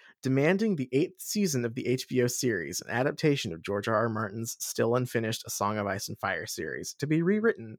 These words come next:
to a more success-, uh, satisfactory ending. That won't happen.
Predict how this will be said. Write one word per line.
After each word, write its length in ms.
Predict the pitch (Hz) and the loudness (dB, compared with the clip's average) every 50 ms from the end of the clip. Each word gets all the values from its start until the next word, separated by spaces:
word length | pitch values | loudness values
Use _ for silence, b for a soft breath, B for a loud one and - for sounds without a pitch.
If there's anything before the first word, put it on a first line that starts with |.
| _ - | _ -8
to 120 | 113 104 | -4 -4
a 60 | 101 | -4
more 240 | 98 98 101 113 117 | -2 -2 -2 -2 -2
success-, 400 | - - - - - 104 98 98 _ _ - | -4 -6 -6 -4 -2 -2 -2 -2 _ _ -6
uh, 140 | 101 - | -6 -6
satisfactory 720 | - - - 123 143 151 - - 113 - - 117 117 - 104 | -4 -2 0 0 0 2 0 -2 -4 -2 -4 -4 -4 -4 -6
ending. 300 | 104 95 - 73 76 - _ _ _ _ _ _ _ _ - | -8 -8 -8 -10 -12 -14 _ _ _ _ _ _ _ _ -2
That 180 | - 131 143 139 | 0 0 0 0
won't 280 | 120 113 117 120 - - | -2 -6 -6 -8 -8 -8
happen. 440 | 110 98 - _ _ - - 139 | -8 -8 -8 _ _ -20 -20 -20